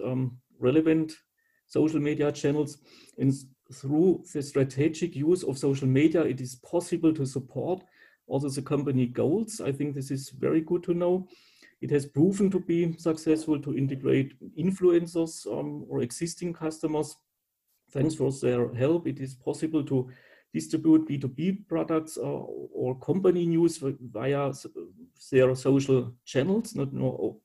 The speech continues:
no, uh, not only your own channels. Um, it makes sense to expand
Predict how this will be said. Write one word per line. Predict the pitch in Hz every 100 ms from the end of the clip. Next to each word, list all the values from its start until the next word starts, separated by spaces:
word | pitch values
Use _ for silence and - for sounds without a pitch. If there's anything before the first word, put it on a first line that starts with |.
| 117
no, | 127 - -
uh, | 131
not | 131 135
only | 135 139
your | 131 127 -
own | 147
channels. | 190 185 180 196 196 - - - - - - _ -
Um, | 139 143
it | - 127
makes | 135 165
sense | - 170 165
to | -
expand | 139 135 - - 147 175 165